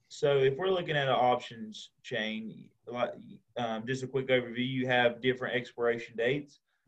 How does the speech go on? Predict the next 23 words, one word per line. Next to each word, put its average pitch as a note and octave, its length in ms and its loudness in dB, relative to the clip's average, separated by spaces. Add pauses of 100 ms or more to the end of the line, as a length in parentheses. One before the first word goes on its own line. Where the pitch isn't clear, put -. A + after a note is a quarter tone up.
(400)
and B2+ 380 0
you B2+ 140 2
have B2 180 4
the A2+ 60 -8
monthly C3 420 0
options, C3 540 0
and B2 80 -6
you B2 120 -2
have B2 140 0
the C3 80 -4
weekly C3+ 440 -4
options. - 680 -6
So, B2 540 2 (320)
um, A#2 200 -4
a C#3 80 -4
good F3+ 260 -2
one, D#3+ 380 -2
we'll D3+ 160 0
just D3 220 -6
go C#3 120 4
out B2+ 220 4
forty-seven C3 640 2
days. C#3+ 520 0